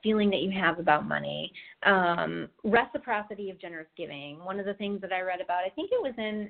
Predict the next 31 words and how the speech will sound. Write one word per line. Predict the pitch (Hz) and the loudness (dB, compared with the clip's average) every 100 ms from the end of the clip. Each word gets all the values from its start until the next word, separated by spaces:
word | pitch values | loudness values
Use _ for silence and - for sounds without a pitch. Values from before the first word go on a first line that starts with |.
| - | -4
Ask | 190 - | -6 -4
and | 196 185 | -4 -2
It | 175 | -4
Is | 175 | 2
Given, | 170 165 156 160 170 185 | 2 4 0 0 -4 -2
which | 190 180 | -2 2
is | 175 170 175 | 2 2 -2
Learning | 190 190 185 | 0 2 2
to | 175 | 2
Manifest | 175 160 180 175 - | 2 2 0 -2 0
Your | 175 | 2
Desires | 170 175 175 - | 4 4 2 2
by | - 156 | 2 2
Jer-, | 175 165 - | 2 2 2
Esther | 175 175 180 | -4 -2 -2
and | |
Jerry | 165 151 | 2 2
Hicks. | 180 - - - - - 233 | 2 -4 -8 -16 -14 -2 2
I | |
think | 233 320 | 4 4
they | 370 | 4
talk | 233 226 | 2 2
in | 196 | -2
that | 185 | -4
book | 185 185 | -6 -6
about | 180 180 180 - - _ | -4 -2 -2 -6 -20 _
the | 220 | 4
idea | 208 202 208 196 196 - 190 | 4 4 0 -2 -2 -2 -4
of, | 180 180 185 _ _ _ _ _ 208 | -4 -4 -8 _ _ _ _ _ -4
um, | 196 175 180 - 156 - _ _ _ _ _ _ _ _ _ _ | -2 -2 -6 -10 -12 -16 _ _ _ _ _ _ _ _ _ _
like, | 202 175 | -2 -2